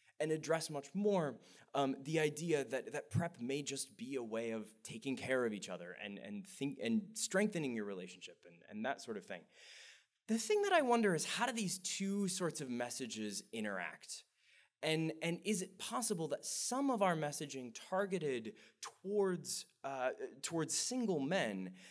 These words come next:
may actually undercut the potential for motivation to use prep among certain groups of partnered guys?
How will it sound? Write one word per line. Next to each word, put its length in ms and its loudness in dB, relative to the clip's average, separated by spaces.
may 160 2
actually 540 -2
undercut 800 0
the 80 -4
potential 520 -6
for 180 -4
motivation 840 -2
to 120 -6
use 380 -6
prep 400 -6
among 360 2
certain 360 2
groups 220 -6
of 120 -8
partnered 400 -8
guys? 420 -10